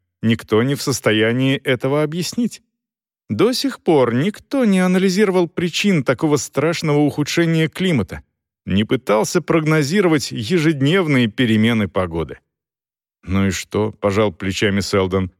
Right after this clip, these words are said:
«Разве это так важно?» «Для метеоролога, да. Почему бы им тоже не расстроиться, не впасть в отчаяние?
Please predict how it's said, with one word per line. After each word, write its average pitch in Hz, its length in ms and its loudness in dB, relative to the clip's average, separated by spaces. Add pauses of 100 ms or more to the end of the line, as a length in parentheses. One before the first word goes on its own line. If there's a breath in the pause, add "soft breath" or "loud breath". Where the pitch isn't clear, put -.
(420)
«Разве 143 440 0
это 139 280 0
так 131 300 -4
важно?» 135 420 -4 (800)
«Для 98 300 2
метеоролога, 123 1300 0
да. 165 420 -2 (360)
Почему 311 380 -2
бы 233 200 2
им 214 160 0
тоже 131 380 2
не 135 160 2
расстроиться, 113 760 0 (180)
не 247 180 -2
впасть - 440 -2
в 175 60 0
отчаяние? 104 720 0